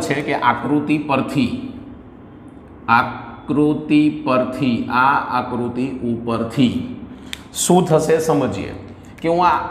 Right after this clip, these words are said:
બધું આખું એક rotation લઈ લઉં, બધા જ ખૂણાનો સરવાળો આખે આખો લઈ લઉં તો શું થાય? ત્રણસો ને સાહીઠ. તો અહીંયા લખી શકાય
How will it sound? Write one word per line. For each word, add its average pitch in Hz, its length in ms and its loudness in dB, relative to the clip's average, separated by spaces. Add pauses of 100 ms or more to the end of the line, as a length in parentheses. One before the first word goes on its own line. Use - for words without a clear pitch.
(120)
બધું 143 480 2
આખું 175 280 2
એક 170 220 2
rotation 170 480 0
લઈ 175 160 6
લઉં, 143 160 4
બધા 151 300 6
જ 160 180 0
ખૂણાનો 156 340 2 (120)
સરવાળો 147 340 2
આખે 139 240 0
આખો 143 260 0
લઈ 147 160 4
લઉં - 160 -2 (240)
તો 147 220 0
શું 156 180 -2
થાય? 98 240 0 (160)
ત્રણસો 123 400 0
ને 143 160 4
સાહીઠ. 143 400 2 (380)
તો 127 100 -2
અહીંયા 135 280 2
લખી 165 280 2
શકાય 113 400 0